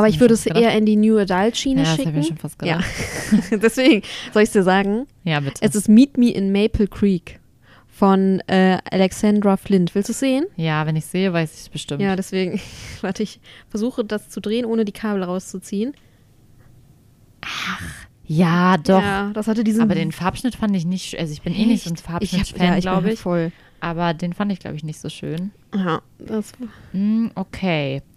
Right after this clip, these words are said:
Speaker 1: Okay, okay, okay. Äh, okay. Ich, äh, es geht weiter.
Speaker 2: Ja.
Speaker 1: Ähm, oh, jetzt hab ich's f-, zugemacht. Egal. Blassgrün.
Speaker 2: Blassgrün,
Speaker 1: <laughs>
Speaker 2: ja.
Speaker 1: Blassgrün.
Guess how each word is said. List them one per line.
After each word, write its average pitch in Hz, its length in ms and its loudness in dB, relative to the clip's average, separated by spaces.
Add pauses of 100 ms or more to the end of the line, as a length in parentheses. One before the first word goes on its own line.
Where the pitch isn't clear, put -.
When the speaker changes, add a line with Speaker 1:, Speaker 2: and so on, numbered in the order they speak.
(120)
Speaker 1:
Okay, 180 340 -4
okay, 160 460 -8
okay. 147 480 -12 (460)
Äh, 277 500 2
okay. - 340 -8 (680)
Ich, - 340 -14
äh, 180 220 -6 (160)
es - 140 -12
geht 175 140 -4
weiter. 170 400 -4 (100)
Speaker 2:
Ja. 202 280 4 (580)
Speaker 1:
Ähm, 220 960 0 (800)
oh, 156 180 -8 (100)
jetzt - 140 -14
hab 156 80 -8
ich's - 180 -16
f-, - 380 -20
zugemacht. 156 540 -12
Egal. 147 360 -8 (480)
Blassgrün. 180 1080 -2 (920)
Speaker 2:
Blassgrün, 190 760 -4 (280)
Speaker 1:
<laughs> - 40 -20
Speaker 2:
ja. 180 220 -2
Speaker 1:
Blassgrün. 214 680 -8